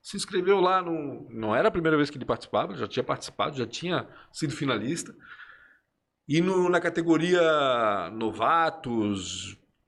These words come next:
performance, não lembro agora qual foi, o cara ganhou, superou todo mundo.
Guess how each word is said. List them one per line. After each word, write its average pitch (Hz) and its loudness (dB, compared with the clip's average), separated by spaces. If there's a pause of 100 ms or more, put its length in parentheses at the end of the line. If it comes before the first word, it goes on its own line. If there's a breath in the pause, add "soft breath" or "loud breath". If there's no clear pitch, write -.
(100)
performance, 131 -2
não 123 -6
lembro 139 0
agora 131 2
qual 143 2
foi, 151 2
o 226 -2
cara 339 -6 (200)
ganhou, 294 0
superou 277 -2
todo 277 -4
mundo. 269 -4